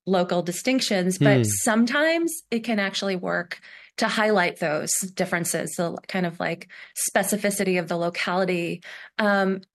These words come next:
Speaker 1: you know, it's this kind of pre-existing container that carries a generic formula, um, but it can also, through the contrast that viewers are making between the different iterations,
Speaker 2: Mm-hmm.
Speaker 1: allow for things to come to the foreground.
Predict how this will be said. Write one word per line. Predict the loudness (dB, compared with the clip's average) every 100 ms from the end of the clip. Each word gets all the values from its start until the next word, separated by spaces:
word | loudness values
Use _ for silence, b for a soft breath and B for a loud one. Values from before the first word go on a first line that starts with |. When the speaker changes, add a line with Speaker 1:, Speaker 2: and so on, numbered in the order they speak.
| 0
Speaker 1:
you | 2
know, | 2
it's | 0
this | -2 -2
kind | 0 0
of | -2
pre-existing | -2 -2 0 -2 -2 -2 -2
container | 0 -2 -2 -4 -2 -2 -2 -4 B B B
that | 0 2 2 0 -2
carries | 0 2 2
a | 0
generic | 0 0 -2 -4
formula, | -2 0 2 2 2 2 0 -4 B B -4
um, | 0 2 2 -2
but | -2 2 2 0 _ _
it | -2 -2 -6
can | -2 0 0
also, | 0 0 0 0 2 2 -2 -6
through | -6 -2 0
the | -2
contrast | -2 -2 0 -2 -2 -2
that | -2 0
viewers | -2 0 0 -2
are | -2
making | -2 -2 -2
between | -2 -2 -2
the | -2
different | -2 -4 -2
iterations, | -2 -2 -2 -2 -2 0 -2 0
Speaker 2:
Mm-hmm. | 0 2 0 2
Speaker 1:
allow | 4 4 2
for | 0 -2
things | -2 0 0 -2
to | -4
come | -2 -4 -2
to | -4
the | -4
foreground. | -4 -4 -2 -2 -4 -6